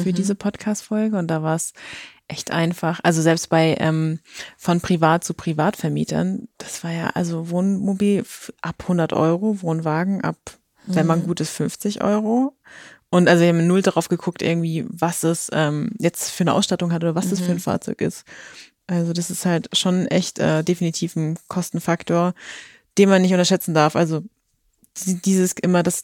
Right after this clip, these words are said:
Speaker 2: viele denken,
Speaker 1: Mhm.
Speaker 2: Camping sei preiswert, ist nicht. <laughs>
Speaker 1: Nee, das ist es nicht. Also so diese Grund-, ja, also, äh, sag ich jetzt mal, äh, Wohnmobil, hundert Euro, dann, ich
Speaker 2: Mhm.
Speaker 1: weiß nicht, je nachdem, wo man natürlich hinfährt,
Speaker 2: Ja.
Speaker 1: ich weiß nicht, zehn, zwanzig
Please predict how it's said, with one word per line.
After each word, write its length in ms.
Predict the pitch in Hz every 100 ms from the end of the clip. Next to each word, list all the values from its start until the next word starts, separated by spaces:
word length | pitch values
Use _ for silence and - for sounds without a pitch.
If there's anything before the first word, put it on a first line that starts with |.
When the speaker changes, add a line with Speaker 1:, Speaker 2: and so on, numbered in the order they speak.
| -
Speaker 2:
viele 240 | - 180
denken, 440 | 180 180 - 180 170
Speaker 1:
Mhm. 140 | 180
Speaker 2:
Camping 340 | - 190 185 180
sei 140 | 165
preiswert, 640 | 160 - 165 196 - 170
ist 160 | 170 -
nicht. 260 | 170 175 -
<laughs> 320 | 277 220 196
Speaker 1:
Nee, 240 | 180 196
das 160 | 220 220
ist 120 | 202
es 180 | 180 -
nicht. 160 | 180 175
Also 160 | 165
so 120 | 160
diese 260 | 165 180 180
Grund-, 480 | - 185 226 262 - - - - - - - - _ _ _ _
ja, 200 | - 202 226
also, 260 | 175 165 -
äh, 120 | -
sag 160 | - 175
ich 60 | 185
jetzt 120 | 170
mal, 240 | 151 -
äh, 180 | 147 156
Wohnmobil, 640 | 175 214 220 202 202 190 -
hundert 480 | - 175 185 175 -
Euro, 460 | 185 196 196 196
dann, 180 | 190 170
ich 140 | 180
Speaker 2:
Mhm. 40 | 175
Speaker 1:
weiß 180 | 160 170
nicht, 280 | 170 -
je 80 | -
nachdem, 320 | 165 165 170
wo 80 | 170
man 140 | 170 165
natürlich 300 | 160 165 165
hinfährt, 440 | 185 180 175 170
Speaker 2:
Ja. 140 | 160 143
Speaker 1:
ich 60 |
weiß 140 | 165 165
nicht, 200 | 165 - _
zehn, 320 | - 175 175
zwanzig 540 | 170 175 170 - 175